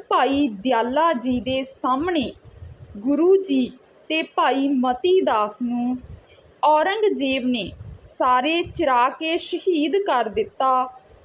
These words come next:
ਤਾਂ ਭਾਈ ਦਿਆਲਾ ਜੀ ਨੇ ਉਸ ਨੂੰ ਪੁੱਛਿਆ, "ਤੇਰੇ ਉੱਤੇ ਵੀ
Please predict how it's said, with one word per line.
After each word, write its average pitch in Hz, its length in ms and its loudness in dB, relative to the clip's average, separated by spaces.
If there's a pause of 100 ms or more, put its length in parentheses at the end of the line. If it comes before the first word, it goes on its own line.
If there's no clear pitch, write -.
(200)
ਤਾਂ 349 140 2
ਭਾਈ 302 440 0
ਦਿਆਲਾ 269 600 2
ਜੀ 254 240 -2
ਨੇ 214 240 -6 (500)
ਉਸ 311 200 -4
ਨੂੰ 392 240 -4
ਪੁੱਛਿਆ, 269 460 -2 (960)
"ਤੇਰੇ 339 560 0
ਉੱਤੇ 311 420 -2
ਵੀ 285 360 0